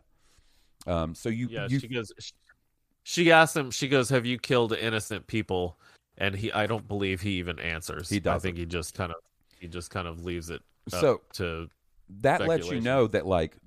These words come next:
Speaker 1: Joel has been up to some pretty rough shit in this last twenty years, right? Like, this is not a
Speaker 2: Yeah.
Speaker 1: character,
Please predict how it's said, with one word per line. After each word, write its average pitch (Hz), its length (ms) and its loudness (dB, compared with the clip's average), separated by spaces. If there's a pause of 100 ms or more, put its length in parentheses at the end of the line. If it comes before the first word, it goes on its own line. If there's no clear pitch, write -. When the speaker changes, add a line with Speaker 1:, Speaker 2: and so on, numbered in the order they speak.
Speaker 1:
Joel 160 400 0
has 131 160 -2
been 120 180 -2
up 113 160 -2
to 110 120 -4
some 95 180 -8
pretty 101 260 0
rough 82 320 2
shit - 460 -4
in 90 180 -4
this 78 220 -6
last 71 400 -4 (140)
twenty 82 260 -4
years, 62 420 -12
right? 80 240 2
Like, 80 240 -2
this 117 180 -4
is 131 140 -6
not 151 280 -4
a 175 80 -4
Speaker 2:
Yeah. 170 120 -6
Speaker 1:
character, 135 580 -2